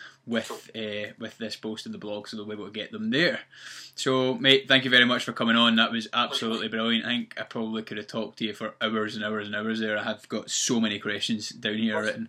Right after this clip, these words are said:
Speaker 2: let's just set up another one. And
Speaker 1: Yeah.
Speaker 2: we'll do it. And, yeah, set up some other questions and we'll talk about other things.
Speaker 1: Magic. Sounds good, mate.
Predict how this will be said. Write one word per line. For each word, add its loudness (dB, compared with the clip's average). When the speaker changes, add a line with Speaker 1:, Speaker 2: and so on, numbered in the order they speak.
Speaker 2:
let's 2
just 4
set 0
up 0
another 2
one. -2
And 0
Speaker 1:
Yeah. 0
Speaker 2:
we'll -2
do 0
it. -2
And, -8
yeah, -4
set 0
up -4
some 0
other 0
questions -6
and -6
we'll -8
talk -6
about -2
other -2
things. -12
Speaker 1:
Magic. -2
Sounds -2
good, -8
mate. -6